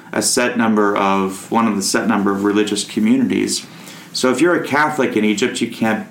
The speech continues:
you can't get divorced because the, the Catholic Church doesn't allow for divorce. But if, if you're evangelical, you can.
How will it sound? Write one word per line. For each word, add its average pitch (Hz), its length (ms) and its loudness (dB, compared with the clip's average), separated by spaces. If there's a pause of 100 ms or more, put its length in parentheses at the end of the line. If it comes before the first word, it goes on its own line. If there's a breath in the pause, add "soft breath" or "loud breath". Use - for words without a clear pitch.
you 117 160 0
can't 165 300 -4
get 135 160 -2
divorced - 460 -4
because 110 200 -4
the, 117 220 -6 (100)
the 131 100 -10
Catholic 110 380 -4
Church 117 240 -2
doesn't 120 240 -2
allow 131 300 0
for 143 180 -4
divorce. 113 460 -4
But 117 200 -2
if, 113 280 -4 (560 loud breath)
if 117 180 0
you're 107 580 2
evangelical, 120 920 0 (400)
you 117 160 0
can. - 440 -4